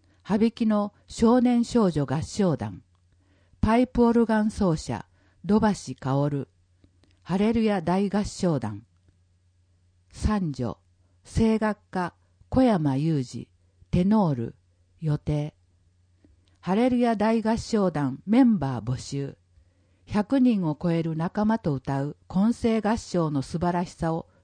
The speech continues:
体験しませんか？初心者の方でも音取り用シーディーを用意。週一回、二ヶ月の練習でステージに立てる楽しい合唱団です。演奏曲目、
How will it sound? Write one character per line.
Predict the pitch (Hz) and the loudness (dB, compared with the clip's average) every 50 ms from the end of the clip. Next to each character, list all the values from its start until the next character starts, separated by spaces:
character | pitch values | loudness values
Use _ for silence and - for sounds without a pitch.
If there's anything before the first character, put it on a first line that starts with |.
| - | -14
体 | - 180 170 185 202 | -8 -6 -4 -4 -4
験 | - - 190 180 185 | -4 -4 -4 -4 -4
し | 185 - 180 | -4 -6 -4
ま | 175 175 190 | -4 -4 -4
せ | - - 175 | -4 -4 -4
ん | 160 139 | -4 -6
か？ | - - 160 170 - _ - _ _ _ _ _ _ _ _ _ _ _ _ _ _ _ _ | -6 -8 -12 -14 -14 _ -20 _ _ _ _ _ _ _ _ _ _ _ _ _ _ _ _
初 | - - 220 220 | -8 -2 -2 -2
心 | 208 - 262 269 254 | 0 0 0 0 0
者 | - - 185 | 0 -2 -4
の | 180 160 156 | -4 -4 -4
方 | - 170 - - 185 | -6 -8 -4 -4 -4
で | 175 170 156 | -2 -2 -2
も | 147 143 139 139 139 - _ _ _ _ _ | -2 -2 -2 -2 -4 -6 _ _ _ _ _
音 | _ - 185 - 233 233 | _ -6 -4 -2 -2 -2
取 | 233 - 226 226 220 233 | -2 0 -2 -2 0 0
り | 226 | 0
用 | 226 220 202 | 0 0 -2
シ | 208 - - 220 214 214 | -2 -4 -4 -2 -2 -2
ー | 190 | -2
デ | 180 208 | 0 0
ィ | 196 175 | 0 0
ー | 147 | 0
を | 143 143 143 | -2 -2 -2
用 | 156 160 160 143 123 | -2 -2 -2 -2 -4
意。 | 95 90 - - _ _ _ _ _ _ _ | -6 -10 -14 -18 _ _ _ _ _ _ _
週 | - - - - 226 233 226 190 | -18 -12 -2 0 2 2 2 2
一 | 147 160 - - _ _ | -2 -4 -6 -10 _ _
回、 | - 180 170 143 131 - _ _ _ _ - | -4 -4 -4 -4 -6 -8 _ _ _ _ -4
二 | 175 175 | -4 -2
ヶ | - 247 262 | 0 0 2
月 | 226 247 233 - - | 2 0 0 0 -2
の | 170 151 147 | -2 -2 -2
練 | 143 151 156 160 175 | 0 -2 -2 -2 -4
習 | - - 170 165 160 | -4 -6 -6 -4 -4
で | 156 160 156 147 - | -4 -4 -6 -6 -8
ス | - - | -14 -10
テ | - - 247 247 233 | -2 2 4 4 4
ー | 190 | 2
ジ | - 160 | 0 -4
に | 151 147 | -4 -4
立 | - 151 151 | -4 -6 -6
て | - 190 180 | -4 -4 -4
る | 170 143 139 - | -4 -4 -6 -6
楽 | - - 175 202 233 262 | -4 -2 2 2 2 2
し | - - 262 247 202 | 2 0 -2 -2 -2
い | |
合 | - 151 156 | -2 -4 -6
唱 | 131 - - 220 214 202 165 | -8 -6 -2 -2 0 0 0
団 | 139 135 131 123 | -2 -4 -4 -4
で | 110 107 | -6 -8
す。 | - - - _ _ _ _ _ _ _ _ _ _ _ _ _ _ _ _ _ _ _ _ - | -12 -14 -20 _ _ _ _ _ _ _ _ _ _ _ _ _ _ _ _ _ _ _ _ -2
演 | 196 208 240 254 254 | 0 2 4 4 2
奏 | - - 262 247 247 226 | 2 2 2 4 2 2
曲 | - 233 220 - 185 | 0 -2 -2 -2 -2
目、 | 165 143 120 - - 117 110 - | -2 -2 -4 -4 -6 -12 -12 -12